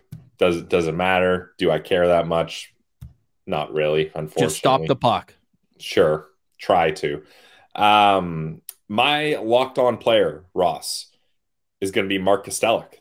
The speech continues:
Speaker 1: This is a big game for him. He's kinda on the cusp of being sent down. We talked about it, Crooker, Schmeichel, they were sent down. Um, Casty was practicing on the second power play unit as the net front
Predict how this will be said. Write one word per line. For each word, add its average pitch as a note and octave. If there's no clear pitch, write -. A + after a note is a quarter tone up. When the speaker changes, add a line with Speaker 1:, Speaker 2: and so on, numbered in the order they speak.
Speaker 1:
This F#2+
is A#2
a A2
big A#2+
game A2+
for G#2
him. E2
He's B2
kinda C#3
on G#2
the F2+
cusp -
of F2+
being G#2
sent G2+
down. F#2
We E2
talked F#2+
about F2+
it, -
Crooker, G2+
Schmeichel, F#2+
they F2
were F2
sent F2+
down. F2
Um, D#2
Casty A2+
was F2
practicing G2+
on F#2+
the D#2+
second F#2+
power G2+
play F#2+
unit F#2+
as F2
the E2
net F2
front F2